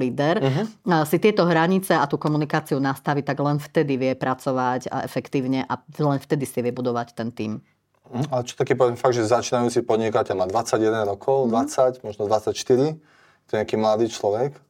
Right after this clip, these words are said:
Speaker 2: Čo má vtedy on urobiť? Lebo jednoducho tie skúsenosti nemáš, tie
Speaker 1: Mhm.
Speaker 2: informácie máš iba všeobecné, možno z umelej inteligencie, z G G P T. A ako by možno on mal postupovať v takej
Speaker 1: Mhm.
Speaker 2: situácii?
Speaker 1: A ja by som povedala, že, e, tento,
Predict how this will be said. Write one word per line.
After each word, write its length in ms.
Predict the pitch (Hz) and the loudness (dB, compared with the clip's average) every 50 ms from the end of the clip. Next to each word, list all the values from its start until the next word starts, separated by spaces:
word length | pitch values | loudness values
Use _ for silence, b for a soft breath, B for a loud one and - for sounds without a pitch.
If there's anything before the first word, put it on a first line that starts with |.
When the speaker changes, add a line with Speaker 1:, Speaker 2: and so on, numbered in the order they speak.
| _ _ _ | _ _ _
Speaker 2:
Čo 160 | - - 123 | -8 -2 0
má 80 | 123 123 | 0 0
vtedy 320 | 123 - - 127 120 123 | 0 2 2 4 4 4
on 160 | 120 127 139 | 4 4 4
urobiť? 320 | 127 107 95 80 87 90 92 | 4 2 0 0 -2 -4 -4
Lebo 240 | 90 92 98 101 | -2 -2 0 0
jednoducho 320 | 104 107 110 110 - - - | 0 0 -2 -2 -4 -4 -2
tie 240 | - 110 107 107 104 | 0 0 0 0 0
skúsenosti 560 | - - 123 117 - 120 120 123 - - 117 | -2 -2 -4 -2 -2 -4 -6 -4 -4 -4 -4
nemáš, 480 | 101 90 95 113 139 156 156 - - | -2 -2 0 0 0 0 -2 -4 -6
tie 80 | - 104 | -6 -4
Speaker 1:
Mhm. 80 | 104 101 | -4 -4
Speaker 2:
informácie 400 | 107 107 107 107 104 - - 113 | -4 -2 -2 -2 -2 -2 -2 -2
máš 160 | 110 107 110 | -2 -2 -2
iba 160 | 113 104 101 | -2 -2 -2
všeobecné, 460 | - - 107 104 117 117 117 - 117 107 | 0 -2 0 0 0 0 -2 -2 -4 -4
možno 400 | 104 98 98 - 101 98 95 98 | -4 -4 -6 -8 -8 -8 -6 -4
z 40 | 107 | -4
umelej 240 | 107 117 120 117 113 | -2 -2 -2 -4 -4
inteligencie, 480 | 110 - 113 110 107 107 101 - 107 101 | -2 0 0 0 2 0 0 0 -2 -2
z 160 | - - 117 | -2 -2 -2
G 80 | 110 | -2
G 40 | 113 117 | 0 0
P 100 | 113 - 120 | -2 -2 -4
T. 100 | 113 - 135 143 156 151 B B B B B B B B B - | -4 0 0 0 0 -2 B B B B B B B B B 0
A 100 | 107 120 | 0 2
ako 140 | - 139 123 | 4 4 2
by 20 | 120 | 2
možno 160 | 120 120 123 123 | 2 0 0 0
on 140 | 131 131 139 | 2 2 2
mal 160 | 127 107 92 | 2 2 0
postupovať 540 | - 95 87 - - 98 - - 85 82 82 | 0 -4 -6 -4 -6 -6 -4 -4 -4 -4 -6
v 40 | - 92 | -8 -8
takej 140 | - 92 82 | -6 -6 -6
Speaker 1:
Mhm. 40 | 220 190 | -4 -4
Speaker 2:
situácii? 480 | - 254 - 85 82 - - - - B B B B B B B | -4 -4 -4 -6 -8 -10 -14 -16 -16 B B B B B B B
Speaker 1:
A 220 | 208 208 208 185 | 0 2 2 4
ja 100 | 254 320 | 4 2
by 60 | 349 - | 2 2
som 80 | 277 | 2
povedala, 400 | 226 233 226 233 226 226 214 202 | 2 2 2 4 4 4 4 4
že, 100 | 190 208 - | 2 2 0
e, 180 | - 196 196 190 190 - _ | 0 0 0 0 -2 -6 _
tento, 720 | - 240 240 247 240 240 - 202 196 196 190 190 190 - | 2 2 4 4 2 2 4 4 6 6 6 6 4 2